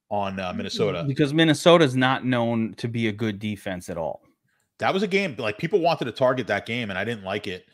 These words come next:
Speaker 1: um, as a play in D F S, strictly 'cause I just don't, I don't believe in the offense. I don't believe in the Cleveland offense. The Minnesota offense has been really good to us.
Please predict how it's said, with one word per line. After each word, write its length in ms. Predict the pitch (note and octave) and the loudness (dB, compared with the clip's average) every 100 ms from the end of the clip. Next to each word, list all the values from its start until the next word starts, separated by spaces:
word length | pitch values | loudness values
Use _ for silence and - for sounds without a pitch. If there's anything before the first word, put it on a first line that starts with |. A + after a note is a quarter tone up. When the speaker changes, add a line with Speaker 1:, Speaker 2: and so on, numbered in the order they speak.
| _ _ _ - | _ _ _ -6
Speaker 1:
um, 360 | G2 F#2+ F#2 F#2 | 0 2 0 -2
as 180 | F#2 | -6
a 60 | E2+ | -6
play 440 | - G#2+ G2+ G2 F#2 | -10 -2 -2 -2 -6
in 300 | F#2+ F#2+ F2 | -10 -10 -10
D 180 | E2 G2+ | -6 -6
F 140 | F2 | -2
S, 360 | G#2 F#2 D#2+ - _ _ _ _ | -2 -2 -4 -14 _ _ _ _
strictly 340 | - F#3 G3+ F3 | -4 -2 -2 -4
'cause 200 | A#2+ - | -6 -6
I 100 | G#2+ | -4
just 240 | A#2+ - | -4 -4
don't, 180 | A#2 A2+ | -4 -2
I 100 | G#2+ | -6
don't 320 | G#2 A2 A#2 | -4 -4 -4
believe 340 | G2+ F2+ G#2 G#2 | -6 -6 -6 -6
in 60 | F#2 | -6
the 120 | F2+ | -2
offense. 460 | F#2+ G#2 F#2 - _ | -2 -2 -8 -8 _
I 140 | G2 F#2+ | -8 -6
don't 160 | F#2 | -8
believe 180 | - F#2+ | -10 -10
in 60 | E2 | -10
the 60 | |
Cleveland 340 | E2 C3 A2 F#2 | -8 -6 -4 -4
offense. 300 | F2 E2 - | -6 -8 -6
The 60 | |
Minnesota 460 | A2+ G#3 - D#3+ A2+ | 0 2 4 6 6
offense 220 | - F#2 | 4 -4
has 80 | F2+ | -8
been 100 | F#2 | -8
really 180 | A2 F2+ | -6 -2
good 180 | C3 C#3 | -2 -2
to 120 | - | -12
us. 180 | - | -14